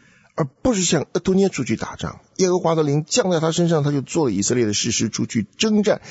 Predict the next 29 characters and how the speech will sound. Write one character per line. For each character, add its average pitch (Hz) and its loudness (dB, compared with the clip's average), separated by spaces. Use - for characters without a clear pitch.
耶 131 2
和 123 2
华 95 0
将 98 2
米 107 4
索 123 0
波 127 -2
达 117 0
米 98 0
王 85 0
古 113 2
珊 175 2
利 165 0
萨 120 -2
田 87 -2
交 139 2
在 101 0
他 92 -4
手 - -4
中， 85 -2
他 90 -4
便 92 -2
胜 98 -2
了 73 -4
古 - -12
珊 78 -6
利 - -8
萨 - -12
田？ - -20